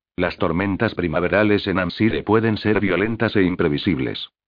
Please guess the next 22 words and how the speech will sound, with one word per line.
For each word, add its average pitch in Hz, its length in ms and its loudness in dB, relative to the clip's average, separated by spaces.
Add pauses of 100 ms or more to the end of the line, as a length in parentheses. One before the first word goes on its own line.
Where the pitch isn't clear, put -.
(300)
Usted 123 440 0
pasará 90 380 0
la 78 100 -4
noche 92 300 -2
en 85 80 -2
Stone 95 400 0
Cross 98 260 -4
Park 104 260 -2
mientras 113 460 0
considero 104 580 2
qué 113 160 2
debe 117 220 0
hacerse. 107 540 -4 (840)
Los 98 240 0
agentes 113 420 0
se - 80 -2
mostraron 104 580 -2
vagamente 104 560 0
aliviados 92 560 0
por 92 180 0
esa 117 260 0
sugerencia, 101 680 -2